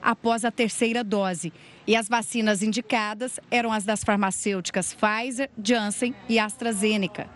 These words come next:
Apesar de o aviso sobre a ampliação do grupo com a quarta dose vir somente agora,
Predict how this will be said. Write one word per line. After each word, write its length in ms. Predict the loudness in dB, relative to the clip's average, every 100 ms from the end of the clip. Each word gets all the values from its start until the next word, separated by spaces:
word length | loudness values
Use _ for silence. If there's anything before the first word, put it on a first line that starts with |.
| -18 -6 0
Apesar 460 | 2 2 2 2
de 60 | 2
o 40 |
aviso 480 | 0 0 -2 -2 -2
sobre 360 | -2 -2 0 0
a 80 | 0
ampliação 600 | 0 0 0 -2 -2 0
do 140 | 0
grupo 380 | 0 0 -2 -4
com 120 | -2
a 80 | -2
quarta 460 | 0 0 0 -4
dose 460 | -2 2 2 0 0
vir 180 | 0 0
somente 500 | 2 2 2 -2 -4
agora, 400 | -2 -2 -2